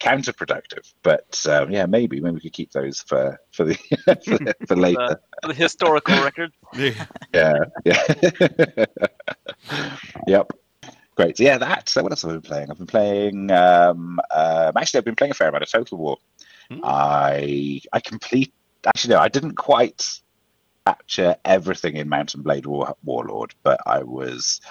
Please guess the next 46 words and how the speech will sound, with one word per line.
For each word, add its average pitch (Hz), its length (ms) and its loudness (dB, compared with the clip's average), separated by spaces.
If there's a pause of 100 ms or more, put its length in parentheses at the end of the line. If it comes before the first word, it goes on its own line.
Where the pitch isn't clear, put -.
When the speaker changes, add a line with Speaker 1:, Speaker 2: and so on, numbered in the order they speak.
Speaker 1:
I've 110 100 2
got 147 140 6
all 151 100 8
the 147 60 6
cities 151 520 4
and 107 100 4
all 104 180 4
but 87 460 0
a 80 60 -6
handful 78 400 -4
of 69 80 -6
villages. 73 560 -4 (420)
So 69 300 -2
that 80 200 0
was - 160 -12
sort 71 140 -6
of 69 100 -14
tying 71 340 -2
up 64 140 -12
for 67 100 -18
me. 69 380 -8
Um, 64 260 -2
so 67 100 -10
I 69 40 -12
moved 71 140 -8
on 65 100 -6
to - 80 -16
Total 60 380 -10
War. 65 100 -6
I'm 71 60 -6
doing 95 180 -4
actually 78 560 -2
Total 107 360 0
War 87 380 2
one 80 680 2
Empire 71 480 -2
playthrough - 360 -14
at - 60 -20
the - 60 -16
moment, - 300 -10 (840)
um, 64 300 -4
which 69 160 -12
is - 80 -20
going 76 380 -4
rather 76 320 2
well. 73 360 0